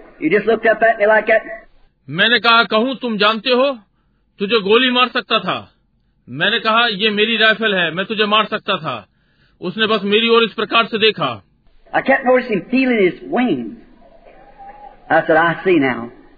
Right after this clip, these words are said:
Speaker 1: That's the reason. You're not afraid because if God gave you two wings."
Speaker 2: मैं उसे देखता रहा, उसके पंखों को अनुभव करता रहा। मैंने कहा, "अब मैं देखता हूँ, यही कारण है कि तू डरता नहीं, क्योंकि परमेश्वर ने तुझे दो पंख दिए हैं।"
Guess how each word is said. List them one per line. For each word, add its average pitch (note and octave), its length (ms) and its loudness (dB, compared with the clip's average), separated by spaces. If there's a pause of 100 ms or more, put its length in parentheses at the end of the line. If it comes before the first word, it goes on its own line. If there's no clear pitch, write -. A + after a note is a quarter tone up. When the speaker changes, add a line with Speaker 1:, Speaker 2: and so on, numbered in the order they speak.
(100)
Speaker 1:
That's G3 140 2
the F3 120 0
reason. D#3+ 320 0
You're B3+ 160 4
not A#3+ 140 4
afraid F3 500 2 (100)
because A3+ 500 4
if - 60 -2 (180)
God A#3+ 180 4 (220)
gave A#3+ 220 2
you G#3 500 -4
two A#3 280 -2
wings." D#3+ 320 -4 (560)
Speaker 2:
मैं G#3+ 200 2
उसे A#3 240 2
देखता A3+ 380 2
रहा, A3+ 260 4
उसके G#3 420 -2
पंखों A3 440 -6
को A3 120 -4
अनुभव G#3+ 420 -2
करता G#3+ 260 -2
रहा। G#3+ 400 0 (420)
मैंने A3 240 2
कहा, A3+ 200 4
"अब G3+ 220 2
मैं G#3 160 0
देखता A3+ 340 0
हूँ, A#3+ 180 -2
यही G#3 240 0
कारण A#3 320 2
है D#3 240 -4 (420)
कि G#3 100 -6
तू A#3 160 -6
डरता G#3 360 0
नहीं, F#3 380 -2 (220)
क्योंकि G#3 240 -4
परमेश्वर G3+ 440 -2
ने A3 120 -2
तुझे G#3+ 300 -4
दो G#3 200 0
पंख G3+ 280 -4
दिए F3+ 260 -6
हैं।" B2+ 280 -10